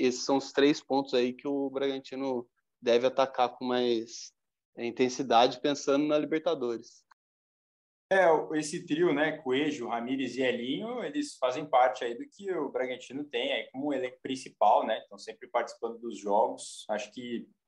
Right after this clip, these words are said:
Speaker 2: só não ficam se vier algum leilão aí que talvez possa dar uma inflacionada aí além do que o Bragantino tá, tá disposto, né? A direção aí da Red Bull a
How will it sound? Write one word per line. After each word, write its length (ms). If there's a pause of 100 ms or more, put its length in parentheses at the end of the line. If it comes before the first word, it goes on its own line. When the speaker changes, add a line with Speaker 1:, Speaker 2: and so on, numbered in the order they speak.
(380)
Speaker 2:
só 220
não 160
ficam 420
se 280
vier 420
algum 380
leilão 640
aí 280
que 400
talvez 280
possa 360 (720)
dar 80
uma 120
inflacionada 800
aí 100
além 360
do 100
que 140
o 80
Bragantino 560
tá, 280
tá 180
disposto, 580
né? 140
A 100
direção 440
aí 80
da 120
Red 180
Bull 260
a 220